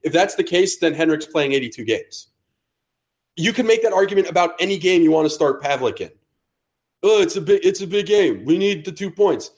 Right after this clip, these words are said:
Every game's a big game in a vacuum. You need two points every night, especially with how competitive the Metro is.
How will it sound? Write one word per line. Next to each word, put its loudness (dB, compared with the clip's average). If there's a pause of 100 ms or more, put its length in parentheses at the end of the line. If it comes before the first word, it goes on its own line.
(240)
Every 0
game's 0
a -4
big 0
game 0 (120)
in 0 (500)
a -2
vacuum. -4 (400)
You 0
need 0
two -6
points 0
every 0
night, -2 (240)
especially 0
with 2
how -2
competitive -2
the -2
Metro 0
is. -2